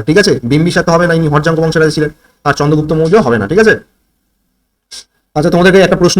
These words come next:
করি, বলো তো, চন্দ্রগুপ্ত মৌর্যের ছেলের নাম কি ছিল? দেখে নাও,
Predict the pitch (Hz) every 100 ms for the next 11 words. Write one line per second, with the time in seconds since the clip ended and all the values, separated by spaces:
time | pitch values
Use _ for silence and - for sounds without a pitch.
0 | 175 160 156 175 202 190 _ _ - 151
1 | 175 185 185 185 185 185 185 175 185 180
2 | 180 180 185 185 185 _ _ _ _ _
3 | _ _ - _ _ _ _ _ _ _
4 | _ _ _ _ _ _ _ _ _ _
5 | 143 160 180